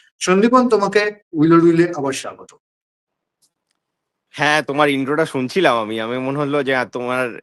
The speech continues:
Speaker 2: এই এসজি উইকে আমার এসবিটা একটু হলো, একটু হলো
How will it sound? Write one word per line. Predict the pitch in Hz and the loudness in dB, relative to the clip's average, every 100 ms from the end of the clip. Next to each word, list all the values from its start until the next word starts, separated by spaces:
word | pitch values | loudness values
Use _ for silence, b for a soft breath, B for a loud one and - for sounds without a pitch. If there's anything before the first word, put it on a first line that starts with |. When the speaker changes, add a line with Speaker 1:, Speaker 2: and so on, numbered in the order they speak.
| - | -12
Speaker 2:
এই | 110 110 101 120 | -10 -8 -6 -8
এসজি | 127 120 160 | -8 -4 -4
উইকে | 156 156 147 | 0 -2 0
আমার | 127 127 131 | -2 -2 -6
এসবিটা | 131 127 123 147 151 | -6 -8 -8 -2 -2
একটু | 139 - 170 | -2 -4 -6
হলো, | 151 147 147 143 | -2 0 0 -2
একটু | 131 139 180 160 | -4 -8 -4 0
হলো | 160 160 160 | 2 2 2